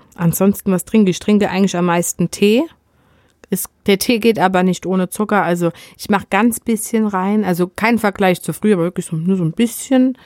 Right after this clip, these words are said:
Ähm, also am meisten trinke ich mo-, mittlerweile Tee. Ab und an auch mal so einen Saft mit Wasser gemischt.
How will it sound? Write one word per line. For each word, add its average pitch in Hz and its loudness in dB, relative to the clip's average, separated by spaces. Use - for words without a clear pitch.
Ähm, 202 4
also 196 0
am 202 0
meisten 220 2
trinke 196 2
ich 170 -2
mo-, 180 0
mittlerweile 170 0
Tee. 226 0
Ab 196 2
und 214 4
an 185 0
auch 175 0
mal 175 2
so 175 -2
einen 156 0
Saft - 0
mit 190 0
Wasser 233 2
gemischt. 254 0